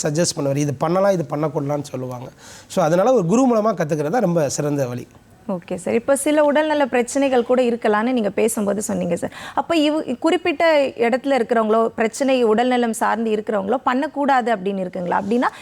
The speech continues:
Speaker 2: யார் யாரெல்லாம் யோகாவை பிராக்டிஸ் பண்ணக்கூடாது அப்படின்னு இருக்கு சார்?
Speaker 1: கண்டிப்பா. இப்ப எப்படின்னா, இந்த நீங்க சொல்றபடி பார்த்தா இது மூன்று விதமா நாங்க பிரிக்கிறோம். முதல்ல வந்து பார்த்தீங்கன்னா,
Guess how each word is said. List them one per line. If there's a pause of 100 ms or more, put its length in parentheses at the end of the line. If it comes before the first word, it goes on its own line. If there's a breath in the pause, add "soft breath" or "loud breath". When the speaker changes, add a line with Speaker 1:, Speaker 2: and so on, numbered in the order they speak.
(120)
Speaker 2:
யார்
யாரெல்லாம்
யோகாவை
பிராக்டிஸ்
பண்ணக்கூடாது
அப்படின்னு
இருக்கு
சார்?
Speaker 1:
கண்டிப்பா.
இப்ப
எப்படின்னா,
இந்த (560)
நீங்க
சொல்றபடி
பார்த்தா
இது
மூன்று
விதமா
நாங்க
பிரிக்கிறோம். (120)
முதல்ல
வந்து
பார்த்தீங்கன்னா,